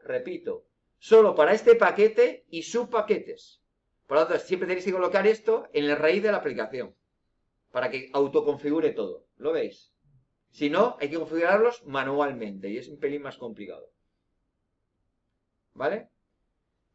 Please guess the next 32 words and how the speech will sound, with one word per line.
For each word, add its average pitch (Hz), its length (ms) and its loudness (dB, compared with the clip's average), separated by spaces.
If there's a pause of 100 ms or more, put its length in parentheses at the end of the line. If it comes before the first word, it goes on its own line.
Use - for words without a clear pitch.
(100)
Bueno, 120 260 0
empezamos. 151 840 0 (460)
¿Cómo 208 180 6
es 208 80 0
un 233 100 2
servicio? 202 680 2 (760)
Un 165 180 -4
bin. 202 400 0 (160)
¿Veis - 160 -2
que 180 100 -4
el 165 60 -4
bin 208 180 6
es 220 60 0
muy 190 120 -4
sencillo? 156 540 -2
Simplemente, 190 880 0
eh, 113 440 -2
yo 131 140 -6
lo 131 120 -6
que 156 80 0
hago 156 200 4
es 220 420 0 (400)
decir 151 320 -4
una 160 160 4
clase, 208 320 2
como 127 220 0
siempre, 214 640 4
y 147 100 -2
le 139 100 4
pongo 170 180 -4
esta 170 200 -2
anotación. 135 640 -2